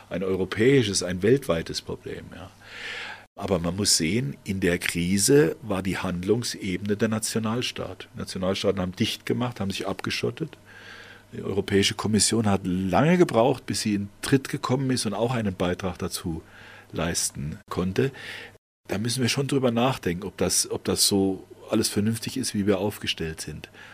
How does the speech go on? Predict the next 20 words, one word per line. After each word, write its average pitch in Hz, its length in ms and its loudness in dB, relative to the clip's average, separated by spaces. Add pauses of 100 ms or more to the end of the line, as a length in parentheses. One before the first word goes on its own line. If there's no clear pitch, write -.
(180)
Macht 101 380 0
es - 180 4
Sinn, 135 220 4
dass 95 240 0
jedes 104 340 0
Land 104 320 -2
für 98 160 -2
sich - 400 -2 (540)
künftig 120 760 2
Beatmungsgeräte 87 1000 -2 (380)
bunkert, 85 500 -6 (640)
Schutzausrüstungen? 90 1120 0 (720)
Oder 117 260 6
ist 117 180 4
es, - 300 0 (440)
ist - 200 -2
das, 131 220 2
was 101 180 2
ja 101 140 2
dann 101 360 2